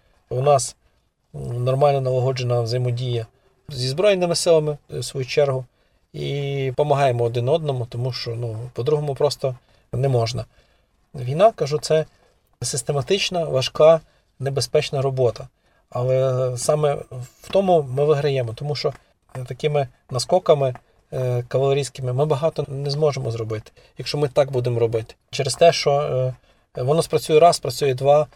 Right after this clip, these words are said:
а на третій просто не спрацює. О, це, скажімо так, є таке поняття військове везіння. Знаєш, коли ти щось таке втнув,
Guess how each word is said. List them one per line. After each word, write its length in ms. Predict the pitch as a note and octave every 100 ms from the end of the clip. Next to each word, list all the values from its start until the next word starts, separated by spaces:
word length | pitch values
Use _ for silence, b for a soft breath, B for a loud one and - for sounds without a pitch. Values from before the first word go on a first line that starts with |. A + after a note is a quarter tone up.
| _
а 80 | C3
на 100 | B2
третій 260 | D3 C3+
просто 280 | C#3 C3 -
не 60 | A2
спрацює. 400 | - A#2 - - - _ _ -
О, 160 | A2 G#2 -
це, 240 | - D3 B2+ -
скажімо 380 | - C3+ B2+
так, 140 | B2+ C#3
є 80 | D3
таке 200 | - C#3+
поняття 400 | C#3+ D3 B2 A#2+ -
військове 320 | B2 - D3+ C#3
везіння. 440 | C3+ C3+ B2 A2
Знаєш, 280 | A#2+ B2+ - - b b
коли 180 | C#3 D3+
ти 80 | C#3
щось 180 | D#3
таке 200 | - -
втнув, 400 | C#3 - E3 G#3+